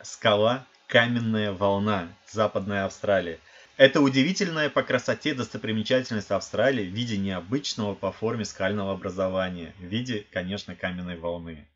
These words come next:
Протяжённость её более сотни метров, в высоту пятнадцать метров. Ежегодно сотни туристов приезжают, чтобы воочию тоже увидеть это необычное явление природы. Скала, застывшая в форме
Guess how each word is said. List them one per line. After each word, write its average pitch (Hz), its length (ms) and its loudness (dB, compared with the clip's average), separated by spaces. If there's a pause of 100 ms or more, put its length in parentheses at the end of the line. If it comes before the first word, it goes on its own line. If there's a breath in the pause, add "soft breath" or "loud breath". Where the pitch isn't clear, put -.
(420 soft breath)
Протяжённость 151 600 -2
её 165 180 -2
более 135 300 4
сотни 147 400 -2
метров, 110 520 -2
в 95 60 -14
высоту 120 640 -4
пятнадцать 117 560 -2
метров. 95 320 -8 (400 soft breath)
Ежегодно 147 580 -2
сотни 139 320 -2
туристов 135 540 -2
приезжают, 113 640 2 (180 loud breath)
чтобы 110 360 -4
воочию 104 560 0
тоже 104 300 -2
увидеть 98 520 -6
это 104 400 0 (180 loud breath)
необычное 101 580 -2
явление 104 440 -2
природы. 98 640 -4 (220)
Скала, - 640 0
застывшая 107 640 -2
в - 200 -18
форме 92 360 -2